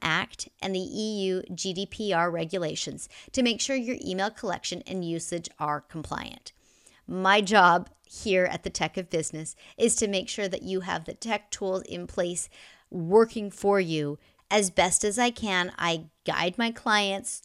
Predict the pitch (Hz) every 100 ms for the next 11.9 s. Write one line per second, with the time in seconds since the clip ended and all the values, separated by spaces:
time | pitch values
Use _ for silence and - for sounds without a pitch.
0 | - - 226 220 185 185 180 - - 170
1 | 170 - 175 - 160 156 - - - -
2 | 190 - 185 - 170 - - - 170 175
3 | 170 156 - 160 156 156 - - - 147
4 | 151 156 170 156 147 156 147 160 156 165
5 | - - 180 180 185 - - 170 165 160
6 | - - - - - 202 - 196 190 180
7 | 180 160 160 190 220 269 233 180 165 165
8 | - 190 185 - 196 185 185 - - 170
9 | 170 165 - - 165 - - - - -
10 | 185 160 143 - 190 175 175 139 - 110
11 | - - - 151 156 - 135 -